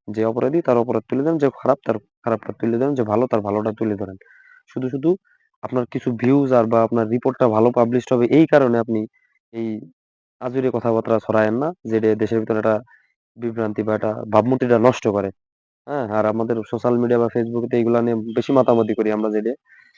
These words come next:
আসলে বলার বাইরে, এগুলো বলতে চাই না। তবে এই জিনিসগুলা কইরেন না, সঠিক তথ্য দেওয়া পছন্দ। আর সমন্বয়কদের উপর ওনারা সমন্বয়ক ছিলেন কিনা, এটাও জানি না, কিন্তু যে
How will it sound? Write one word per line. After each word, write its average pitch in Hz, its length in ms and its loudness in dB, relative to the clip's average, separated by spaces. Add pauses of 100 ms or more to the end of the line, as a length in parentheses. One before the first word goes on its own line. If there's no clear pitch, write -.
আসলে 113 240 -2
বলার 120 320 8
বাইরে, 117 200 4
এগুলো 117 240 2
বলতে 127 260 0
চাই 127 160 -2
না। 165 100 2 (600)
তবে 127 120 -4
এই 123 60 0
জিনিসগুলা 123 380 0
কইরেন 107 300 2
না, 107 140 0 (140)
সঠিক 135 300 0
তথ্য - 180 -6
দেওয়া 113 220 2
পছন্দ। 104 220 -4
আর 104 120 0 (360)
সমন্বয়কদের 135 680 2
উপর 156 220 2
ওনারা 127 280 2
সমন্বয়ক 135 440 2
ছিলেন 147 160 -2
কিনা, 143 140 2
এটাও 135 180 4
জানি 131 140 2
না, 120 60 2
কিন্তু 117 200 -2
যে 117 100 6